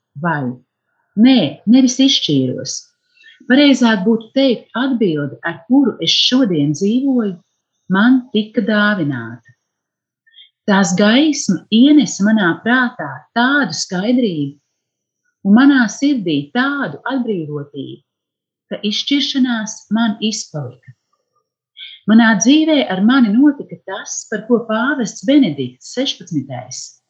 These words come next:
savā pirmajā enciklikā Deus Caritas Est rakstīja: "Lai kļūtu par kristieti, nav nepieciešama ētiska izvēle vai kāda liela ideja,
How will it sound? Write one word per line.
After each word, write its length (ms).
savā 320
pirmajā 540
enciklikā 680
Deus 600
Caritas 600
Est 460
rakstīja: 760
"Lai 140
kļūtu 400
par 140
kristieti, 800
nav 300
nepieciešama 880
ētiska 600
izvēle 680
vai 160
kāda 380
liela 460
ideja, 440